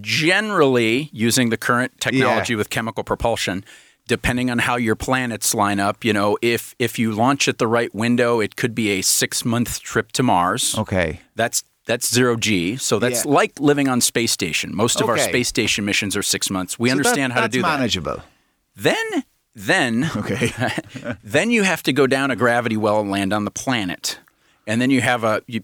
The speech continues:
Speaker 1: you have a choice. You're either gonna stay there a short while,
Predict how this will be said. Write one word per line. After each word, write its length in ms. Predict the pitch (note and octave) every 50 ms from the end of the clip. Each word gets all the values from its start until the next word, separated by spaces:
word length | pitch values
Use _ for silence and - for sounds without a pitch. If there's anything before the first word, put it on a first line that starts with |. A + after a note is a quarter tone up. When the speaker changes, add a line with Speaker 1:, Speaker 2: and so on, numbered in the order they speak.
| _ -
Speaker 1:
you 100 | A#2+ A2
have 160 | C#3 C#3 B2+
a 40 | A2
choice. 460 | - - - C3 G#2 E2+ D#2+ - -
You're 120 | A2+ A2
either 160 | A#2 A#2+ C3 B2+
gonna 120 | B2+ A#2
stay 300 | G#2 - - C#3+ B2+ C3
there 320 | A#2+ B2+ B2 A#2 A2+ A2+ -
a 80 | G#2
short 360 | G2 - - - B2+ C3+ C#3+ -
while, 420 | C3 C3 B2 C3+ D#3 E3 E3+ F3